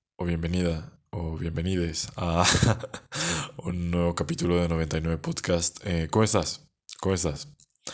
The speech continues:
Am, hemos estado desaparecidos aquí.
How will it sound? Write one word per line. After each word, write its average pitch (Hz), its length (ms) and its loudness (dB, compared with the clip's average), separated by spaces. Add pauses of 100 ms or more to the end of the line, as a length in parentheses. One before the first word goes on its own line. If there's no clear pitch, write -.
(2000)
Am, 87 1120 2 (2500)
hemos 113 260 4
estado 90 300 2
desaparecidos 82 680 -2
aquí. 82 380 -4